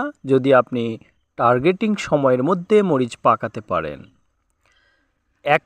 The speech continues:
কেজি কাঁচা মরিচ যদি আপনি পাকান এবং রোদ্রে শুকান, তাহলে কতটুকু টিকবে? দর্শক, পুষ্ট মরিচ হলে এখানে যেভাবে শুকানো হচ্ছে, শুকাইলে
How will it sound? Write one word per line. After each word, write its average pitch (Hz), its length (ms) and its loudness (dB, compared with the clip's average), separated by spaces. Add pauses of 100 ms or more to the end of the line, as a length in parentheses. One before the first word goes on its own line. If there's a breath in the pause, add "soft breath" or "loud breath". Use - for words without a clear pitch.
কেজি 208 340 -4
কাঁচা 160 360 2
মরিচ 139 380 -6 (100)
যদি 127 260 2
আপনি 113 260 -2 (320)
পাকান 147 460 4 (100)
এবং 117 280 -4
রোদ্রে 117 400 -2
শুকান, 151 500 -2 (360)
তাহলে 147 300 2 (100)
কতটুকু 190 540 0 (160)
টিকবে? 92 440 -4 (1080)
দর্শক, 135 520 2 (120)
পুষ্ট - 340 -6 (120)
মরিচ 147 320 2
হলে 127 280 -2 (340)
এখানে 131 380 -6 (220)
যেভাবে 131 400 0
শুকানো 208 460 0
হচ্ছে, 156 360 -4 (1120)
শুকাইলে 175 640 -2